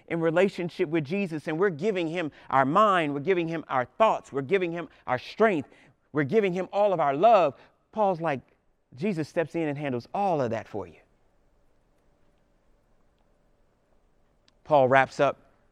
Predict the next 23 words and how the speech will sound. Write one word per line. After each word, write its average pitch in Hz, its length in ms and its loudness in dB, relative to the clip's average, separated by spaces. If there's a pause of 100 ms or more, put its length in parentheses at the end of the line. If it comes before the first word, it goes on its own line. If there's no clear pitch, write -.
(960)
Ephesians 117 400 -2
chapter 117 280 -2
three, 127 480 -2 (1600)
fourteen 135 560 0
all 123 180 0
the 123 60 0
way 120 340 0 (300)
to 107 100 -12
verse 117 260 -2
nineteen 117 580 -4 (880)
by 104 100 -8
saying, 110 300 -4
"I 123 140 -2
pray 127 480 0
that 113 180 -4
you 117 140 -2
can 107 180 -6
appre-, 113 440 -6 (200)
that 110 120 -4
you 131 120 -2
can 107 160 -8
com-, 107 200 -8 (260)
comprehend 123 680 0